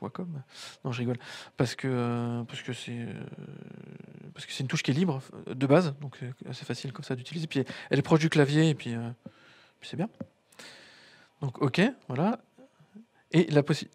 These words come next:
on a la possibilité donc de travailler dans la limite du clip, du calque, des points entrée-sortie qu'on peut créer, du coup. Et, euh,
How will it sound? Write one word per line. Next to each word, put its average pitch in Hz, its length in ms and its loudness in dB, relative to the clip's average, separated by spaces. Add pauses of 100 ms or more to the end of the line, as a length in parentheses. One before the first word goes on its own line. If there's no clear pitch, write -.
(140)
on 147 140 0
a 139 80 8
la 139 60 6
possibilité 151 380 4
donc 147 240 0
de 139 100 0
travailler 151 360 4
dans 165 160 6
la 180 100 8
limite 160 240 2
du 143 120 0
clip, 233 400 -2
du 147 80 -4
calque, 226 500 0 (880)
des 135 100 2
points 156 200 2
entrée-sortie 151 580 0
qu'on 135 220 -4
peut 123 160 -2
créer, 165 320 0
du 139 120 -4
coup. 202 360 -2 (880)
Et, 151 180 4
euh, 123 320 2